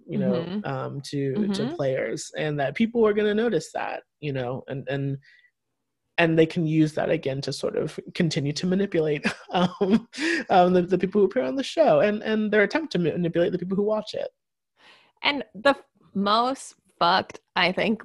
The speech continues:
Speaker 2: part of the whole thing is, like, now I'm so excited to watch <laughs> next
Speaker 1: I
Speaker 2: week.
Speaker 1: know. I
Speaker 2: I just, I want every little breadcrumb.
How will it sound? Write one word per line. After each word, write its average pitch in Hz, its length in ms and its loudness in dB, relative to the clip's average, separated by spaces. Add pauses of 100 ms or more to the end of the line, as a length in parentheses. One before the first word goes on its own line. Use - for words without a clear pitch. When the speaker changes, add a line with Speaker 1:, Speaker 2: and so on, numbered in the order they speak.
Speaker 2:
part - 180 4
of 208 120 4
the 190 80 -2
whole 185 160 2
thing 180 360 2
is, 196 240 -4
like, 156 340 0 (720)
now 190 640 4
I'm 175 400 0 (340)
so - 320 -8
excited - 360 -4
to 170 80 -4
watch - 300 2
<laughs> - 0 -
next - 220 4 (160)
Speaker 1:
I 170 80 10
Speaker 2:
week. 247 280 12
Speaker 1:
know. 285 640 4
I 196 240 4
Speaker 2:
I 226 80 6 (100)
just, 247 260 4 (300)
I 247 60 -2
want 226 280 4
every 214 320 6
little 214 280 4
breadcrumb. 175 920 -4